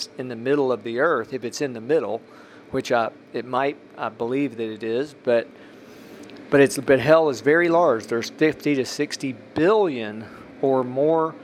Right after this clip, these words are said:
lost souls in hell, and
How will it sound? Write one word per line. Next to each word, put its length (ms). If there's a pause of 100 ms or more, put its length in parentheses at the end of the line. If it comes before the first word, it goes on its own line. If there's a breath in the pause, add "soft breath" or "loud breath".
(800 loud breath)
lost 440
souls 440
in 140
hell, 480 (1800 loud breath)
and 440